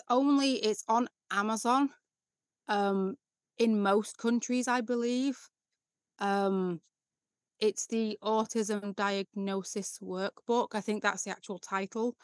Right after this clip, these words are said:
I should know this. <laughs> Um, and I have all the links to it in my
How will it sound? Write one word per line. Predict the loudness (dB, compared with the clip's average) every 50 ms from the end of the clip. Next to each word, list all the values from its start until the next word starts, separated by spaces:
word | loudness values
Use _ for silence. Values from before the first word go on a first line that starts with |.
| -20 _ _
I | -4 -2 -2
should | 0 0 -2 -2 -2
know | -2 -2 0
this. | 2 4 2 2 2 -2 -2 -2 -2 2 _ 6
<laughs> | 6 6 6 _ -10 -18 -18 -20 -20 _ _ _ _ 2
Um, | 4 4 4 4 2 0 _
and | -4 -4 -4 -6 -14 -6 _
I | 2 4 4
have | 4 4 6 6 6 6 4 0 -8 -20 _ _ _ -4
all | -2 0 0 0
the | 0 0
links | 0 0 0 -2 -6 -10 -4
to | -2 0 2
it | 2 0 0
in | -2 -2 -2 0
my | 2 4 4 4 2